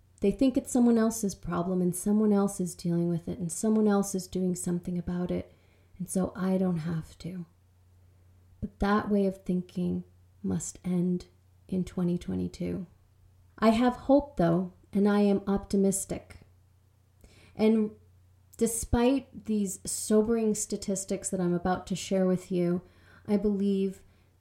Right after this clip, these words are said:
so wholeheartedly that we can make a difference like never before in history. But it will take all of us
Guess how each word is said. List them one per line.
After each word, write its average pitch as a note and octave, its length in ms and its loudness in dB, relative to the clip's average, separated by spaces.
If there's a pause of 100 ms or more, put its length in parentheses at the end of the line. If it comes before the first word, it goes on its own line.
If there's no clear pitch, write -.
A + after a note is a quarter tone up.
(280)
so A#3 600 4
wholeheartedly F#3 1040 0
that F3 280 -2
we G#3 440 0
can F#3+ 720 0 (360)
make F3+ 580 -2 (260)
a F#3+ 60 -6
difference E3 800 -6 (120)
like F3+ 280 -2 (160)
never F#3+ 560 2
before F3+ 360 -2
in E3+ 120 2
history. E3 640 -6 (1400)
But F#3+ 100 0
it F#3+ 140 -2
will G#3+ 220 2
take G3+ 400 -2 (120)
all G3 260 0
of F#3+ 100 0
us F3+ 420 -4